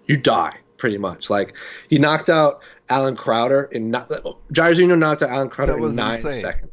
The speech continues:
Speaker 2: That, and that
Speaker 1: Knocked
Speaker 2: didn't
Speaker 1: out
Speaker 2: even
Speaker 1: O-
Speaker 2: look, and that barely even looked like it was his best punch. And
Speaker 1: Right.
Speaker 2: over.
Speaker 1: He's, obviously, he's Suriname, he's from Suriname, so he's a big deal down there. He's, like, no, no, like, it's one of the smallest countries in all, it might be the smallest country in South America.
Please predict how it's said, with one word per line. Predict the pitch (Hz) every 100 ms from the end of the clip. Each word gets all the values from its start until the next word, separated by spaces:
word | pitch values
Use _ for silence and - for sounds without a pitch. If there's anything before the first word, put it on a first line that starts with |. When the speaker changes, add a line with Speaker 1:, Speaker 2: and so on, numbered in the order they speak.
| -
Speaker 2:
That, | 147 -
and | 139
that |
Speaker 1:
Knocked | 147 165
Speaker 2:
didn't | 170
Speaker 1:
out |
Speaker 2:
even | 175
Speaker 1:
O- | 147
Speaker 2:
look, | 190 165
and | 160
that | 175 135
barely | 156 170 165
even | 160 151
looked | 143 165 147
like | 139 -
it | 143
was | 131
his | 131
best | 120 143 -
punch. | - 180 135 - -
And | 123 123 117 -
Speaker 1:
Right. | 156 190 104 - -
Speaker 2:
over. | 160 160
Speaker 1:
He's, | 143 135 - - _ -
obviously, | 135 156 147 147
he's | 127
Suriname, | - 139 139 135 135
he's | 127
from | 123 127
Suriname, | 113 131 127 127 127 123
so | - 110
he's | 117
a | 107
big | 120 113
deal | 113 113
down | 110 107 104
there. | 107 101
He's, | 104
like, | 98 - -
no, | 110
no, | 107 110
like, | 113 107
it's | 120 131
one | 135 131
of | 120
the | 107
smallest | - 123 113 113 120 123 127 127 113 -
countries | 120 110 - 95 82 - - _ _
in | 143 120
all, | 113 127
it | 160
might | 160 170
be | 170
the | 143 160
smallest | 156 - 139 135 120
country | - 123 107
in | 98
South | 113 95
America. | 95 95 90 - -